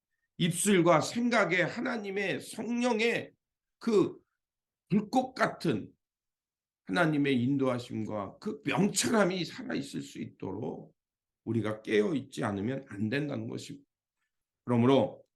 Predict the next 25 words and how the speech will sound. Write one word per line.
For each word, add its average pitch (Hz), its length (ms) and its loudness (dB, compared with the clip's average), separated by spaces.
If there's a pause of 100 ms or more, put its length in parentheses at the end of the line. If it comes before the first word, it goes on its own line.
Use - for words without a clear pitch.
(220)
오늘도 139 680 4 (560)
사람의 220 540 8
욕망을 180 580 6
향해 147 260 -2
하나님의 220 600 2
이름을 160 560 2
팔는 233 320 -2
것은 185 500 -4 (300)
아닌지, 117 640 0 (1080)
또 123 160 2
우리가 131 300 4
바르게 147 340 4
하나님을 156 480 4
알고 139 360 2
바르게 170 300 -2
순종하는 208 640 -4
사람인가 147 800 -4 (300)
잘 98 300 -8
점검하시면서 113 1160 -2 (600)
오늘도 131 200 2
우리에게 131 360 6
맡겨진 123 500 0
이 113 140 0
삶 80 240 -8
속에서 - 600 -10